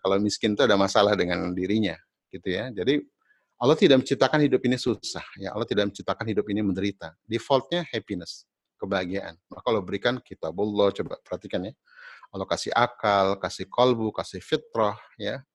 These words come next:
Kurang apa coba? Ya, Allah selalu mem-, bersamai kita, huwal hayyul qayyum,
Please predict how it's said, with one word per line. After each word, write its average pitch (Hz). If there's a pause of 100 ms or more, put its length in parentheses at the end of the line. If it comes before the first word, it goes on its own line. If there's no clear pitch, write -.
Kurang 139
apa 147
coba? 90 (640)
Ya, 131
Allah 110
selalu 98
mem-, 98
bersamai 98
kita, 120
huwal 101
hayyul 101
qayyum, 131